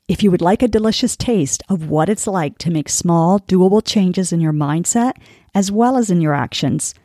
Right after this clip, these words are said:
and if you're tired of the all or nothing thinking, then you're not gonna wanna miss this. I plan on enjoying an ice cream, a summer beverage, and who knows,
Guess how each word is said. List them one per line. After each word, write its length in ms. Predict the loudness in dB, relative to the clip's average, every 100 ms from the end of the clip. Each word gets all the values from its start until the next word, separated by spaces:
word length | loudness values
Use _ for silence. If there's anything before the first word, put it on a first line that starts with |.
| _ _ -2
and 120 | 0
if 120 | 2
you're 80 | 0
tired 480 | 0 -2 -2 0 0
of 100 | -2
the 140 | -4
all 320 | -2 0 2 0
or 60 |
nothing 360 | 0 0 -2 -4
thinking, 520 | -2 -2 0 0 0 _ _ -14 0
then 140 | 2
you're 100 | 4
not 200 | 4 2
gonna 180 | 0 0
wanna 240 | 0 0
miss 280 | 0 0 -2
this. 400 | -4 -4 -8 -10 _ _ _ _ _ _ -6
I 160 | 0 0
plan 300 | 2 0 2
on 100 | 0
enjoying 400 | 0 0 0 0
an 100 | 0
ice 220 | 0 -2
cream, 420 | 0 2 2 0 -4 -16 -12
a 60 |
summer 320 | -6 -2 -2 0
beverage, 580 | 0 2 0 -2 -6 -14
and 160 | -6 0
who 120 | 2
knows, 460 | 4 2 0 -4